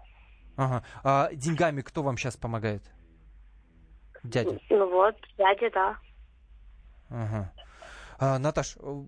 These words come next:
Speaker 1: вот сейчас, когда все понятно, когда маму уже посадили, когда есть приговор, ей, кстати, сколько? Четыре года сидеть, да, как я понимаю?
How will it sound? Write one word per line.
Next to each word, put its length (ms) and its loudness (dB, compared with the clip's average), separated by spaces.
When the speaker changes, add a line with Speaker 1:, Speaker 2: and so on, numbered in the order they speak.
Speaker 1:
вот 280 -4
сейчас, 720 0
когда 420 0
все 200 -4
понятно, 560 0
когда 580 0
маму 320 -2
уже 120 -4
посадили, 520 0
когда 240 -2
есть 360 -2
приговор, 520 0
ей, 220 -2
кстати, 300 -6
сколько? 280 -4
Четыре 300 -2
года 220 -2
сидеть, 280 -6
да, 140 0
как 140 -20
я 80 -2
понимаю? 380 -6